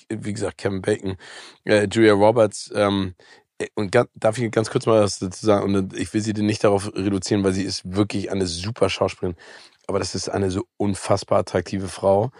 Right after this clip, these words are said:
Ich hab die ja schon ein paar Mal im Interview getroffen. Das ist, also, und das weißt du ja auch von Interviews, die du gemacht hast. Es gibt ja Leute, die kommen in den Raum und das macht so,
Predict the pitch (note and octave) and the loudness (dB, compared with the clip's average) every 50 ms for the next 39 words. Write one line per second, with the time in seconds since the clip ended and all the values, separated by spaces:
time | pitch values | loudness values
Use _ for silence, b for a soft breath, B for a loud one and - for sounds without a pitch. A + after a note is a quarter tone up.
0 | B B B B B - - F#2+ F#2+ G#2+ G#2+ G2+ - A2+ G2+ - A2+ A2 G#2+ A2 | B B B B B -2 -2 0 2 2 2 4 2 0 0 2 2 2 4 4
1 | G#2+ G#2+ G#2+ G#2 G#2 G2+ G#2 G2+ F#2+ F#2+ F#2+ F2+ F#2 - - F2+ F2 - G#2 G2+ | 2 0 0 -4 0 2 2 2 2 0 -4 -4 -4 -4 -4 -4 -4 -4 -8 -10
2 | B B B B B B - - F#2+ F2 - - - - B2+ C3+ - - - - | B B B B B B -4 -4 -4 -4 -4 -2 0 0 0 0 0 -6 -12 -16
3 | _ _ _ - G#2+ G2 G2+ G2+ G2+ - - - _ _ _ _ _ _ _ _ | _ _ _ 0 2 4 4 2 2 0 -4 -12 _ _ _ _ _ _ _ _
4 | _ _ _ - G2 F2+ F#2+ - - _ - G2 G#2+ G#2+ A2 - - - G#2 G#2+ | _ _ _ -6 -4 -2 -2 -4 -6 _ 0 2 4 4 4 4 4 6 6 6
5 | G#2 - - A2 G2 G2+ F#2+ - F2+ F#2 F#2 - - G2 F#2+ F#2 F2+ F#2 F#2 F2+ | 4 2 0 0 0 0 -2 -2 -2 -4 -4 -6 -4 -4 -2 0 0 2 0 0
6 | E2+ - E2+ D#2+ - _ _ _ _ _ _ _ _ _ _ _ _ _ _ - | -2 -4 -6 -8 -10 _ _ _ _ _ _ _ _ _ _ _ _ _ _ -18
7 | - - - A#2+ A2+ - A2 G#2 A2+ A2+ G2+ A2 G2+ - - A#2+ A#2 A2 A2 G#2+ | -16 -8 -6 0 2 4 6 6 6 4 2 0 -4 -2 -2 0 0 2 2 0
8 | G2+ F#2+ F2+ G#2 A2+ A2 G#2 G#2 A#2 D#3 D#3+ B B B B B B B B - | 0 0 2 4 4 4 4 2 0 -2 -6 B B B B B B B B -6
9 | G#2+ G2 F2 - - G2+ F2+ - - G2 E2+ | -4 -4 -4 -2 -4 -4 -2 0 0 0 0